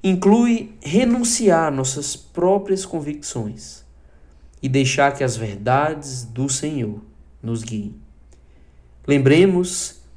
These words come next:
de Provérbios um, versículo sete: "O temor do Senhor é o princípio do saber, mas os loucos desprezam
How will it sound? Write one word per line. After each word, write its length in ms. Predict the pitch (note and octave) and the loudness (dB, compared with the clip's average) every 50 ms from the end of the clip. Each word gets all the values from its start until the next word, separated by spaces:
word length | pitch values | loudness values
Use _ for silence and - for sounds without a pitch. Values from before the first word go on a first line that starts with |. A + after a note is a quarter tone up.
| - - - - | -20 -18 -12 -10
de 80 | C#3 | -4
Provérbios 520 | C3 D3 C#3+ B2 C3 B2+ B2+ B2+ B2+ A#2+ A2 | 0 0 2 4 4 4 2 2 0 -2 -2
um, 120 | A#2 A#2 | -2 -4
versículo 420 | A2 A2+ G#2+ - A2+ A2 - A#2+ A#2 | -4 -4 -6 -6 -8 -8 -8 -8 -8
sete: 420 | - - G2 G2+ A#2+ - - - _ - - _ - - - - - - - - - | -8 -10 -12 -12 -14 -16 -20 -20 _ -20 -20 _ -20 -20 -20 -20 -20 -20 -20 -10 -6
"O 120 | D3 D3 | -4 -2
temor 420 | C#3+ C#3+ D#3 C#3+ C#3+ C#3+ C#3+ D3 C#3+ | 0 2 2 4 4 4 4 4 4
do 100 | C#3 C3+ | 2 0
Senhor 480 | C3 - D3 D3+ D3 B2+ A#2 A2 A2+ | 0 0 2 2 2 2 2 2 0
é 40 | A2+ | 0
o 40 | G#2+ | -2
princípio 540 | - A#2+ B2 B2 - - A#2+ A2+ - - G#2+ | -2 -2 -4 -4 -4 -4 -6 -6 -6 -8 -10
do 100 | A2 A2 | -10 -10
saber, 460 | - - A#2 A2+ A2+ G#2+ G2+ G#2 - - - - - - - - - - - - | -8 -8 -8 -8 -8 -8 -10 -12 -14 -20 -20 -20 -20 -20 -20 -20 -20 -14 -4 0
mas 180 | D#3 D#3 D3 D3 | 0 2 2 2
os 140 | D3 B2+ | 0 0
loucos 720 | A#2+ B2+ C#3+ E3 F#3+ G3 G3 - F3 F3 - - - - - - - - - - - | 2 4 6 8 8 6 6 2 -2 -4 -4 -6 -8 -10 -14 -20 -20 -20 -16 -8 -6
desprezam 720 | D3+ - D3 - - - B2+ B2+ B2+ A#2 G#2+ G2 G2 F#2 | -2 -2 -2 -2 0 2 4 4 4 4 2 -2 -6 -10